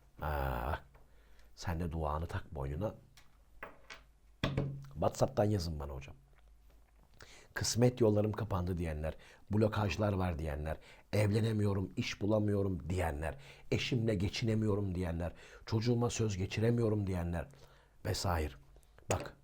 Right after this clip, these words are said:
şu dua kolyesinden erkek kadın herkes alabiliyor, herkes takabiliyor. Kaçırmayın bunu bir. E, WhatsApp'tan bana yazın. Bu kita-, e, dua kolyesinden alan herkese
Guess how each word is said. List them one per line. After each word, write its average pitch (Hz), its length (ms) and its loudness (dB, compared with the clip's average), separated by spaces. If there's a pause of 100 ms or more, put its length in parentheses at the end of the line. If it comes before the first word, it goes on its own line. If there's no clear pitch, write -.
(500)
şu 95 200 -6
dua 107 240 8
kolyesinden 104 540 2
erkek 107 460 2
kadın 92 240 0
herkes 104 420 2
alabiliyor, 107 520 4 (220)
herkes 110 340 -2
takabiliyor. 110 640 6 (320)
Kaçırmayın 98 600 2
bunu 117 220 4
bir. - 240 0 (560)
E, - 120 -4
WhatsApp'tan 107 680 2
bana 110 180 2
yazın. 120 480 4 (320)
Bu 117 60 2
kita-, 107 340 4
e, 85 260 2 (600)
dua 117 300 10
kolyesinden 113 600 2
alan 104 240 0
herkese 127 600 4